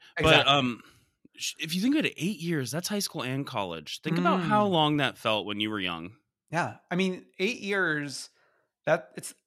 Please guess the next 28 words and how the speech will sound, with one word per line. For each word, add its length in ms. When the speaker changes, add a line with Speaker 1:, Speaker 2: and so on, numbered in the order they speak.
Speaker 2:
she, 640
she's 260
longer 360
than, 180
like, 120
the 100
run 200
of 100
this 100
podcast 640
when 160
we're, 180
like, 280
catching 280
up 120
to 80
eight 160
years. 540
Speaker 1:
Barely 680
longer. 280
Speaker 2:
Barely. 640
Barely 440
Speaker 1:
<laughs> 0
Speaker 2:
longer. 560
<laughs> 1500
Uh, 320
I, 280
I, 480